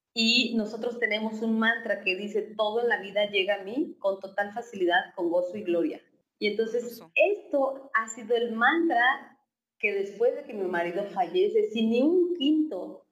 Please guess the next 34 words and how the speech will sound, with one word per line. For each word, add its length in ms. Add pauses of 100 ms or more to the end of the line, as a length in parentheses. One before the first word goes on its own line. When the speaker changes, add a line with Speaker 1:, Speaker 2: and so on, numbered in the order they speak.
(180)
Speaker 1:
yo 200
puedo 300
pagar 300
mi 100
primera 420
clase 360
de 120
barras, 500 (680)
mudar, 600
bueno, 220 (140)
ir 140 (140)
a 80
otra 200
ciudad 640 (220)
Speaker 2:
Ujú. 220
Speaker 1:
con 340
todos 240
los 200
gastos 320
que 60
esto 220
representaba, 880
porque 600
yo 200
creí 420
ese 220
mantra. 440 (420)
Speaker 2:
¿Y 140
lo 60
puedes 160
Speaker 1:
Entonces 220
Speaker 2:
repetir, 280
por 140
favor, 340